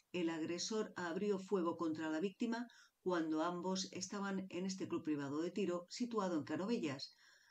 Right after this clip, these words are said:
Algunas fuentes detallan que fueron cinco los disparos. Según la Policía Nacional, en su huida tras el crimen, el joven obligó a punta de pistola a dos mujeres a trasladarse en coche durante la madrugada hasta la capital murciana.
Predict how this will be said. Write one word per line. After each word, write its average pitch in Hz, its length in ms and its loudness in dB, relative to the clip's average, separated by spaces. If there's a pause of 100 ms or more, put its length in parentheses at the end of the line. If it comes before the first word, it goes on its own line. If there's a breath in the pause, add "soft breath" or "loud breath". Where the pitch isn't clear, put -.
Algunas 143 380 -2
fuentes 208 400 0
detallan 196 480 0
que 170 140 -4
fueron 175 360 0
cinco 160 380 0
los 135 140 -2
disparos. 139 680 -4
Según 220 260 4
la 208 100 4
Policía 190 340 2
Nacional, 190 500 0
en 180 120 0
su 175 180 0
huida 202 360 4
tras 170 220 -4
el 160 100 -6
crimen, 220 520 0
el 175 100 -4
joven 190 300 2
obligó 170 360 4
a 170 120 0
punta 156 280 -2
de 131 120 -4
pistola 185 500 0
a 151 60 0
dos 160 200 -2
mujeres 190 460 0
a 180 100 -6
trasladarse 180 640 -2
en 160 200 2
coche 202 320 0
durante 170 320 0
la 151 100 0
madrugada 170 500 0
hasta 170 220 -4
la 147 100 -2
capital 151 380 -2
murciana. 147 680 0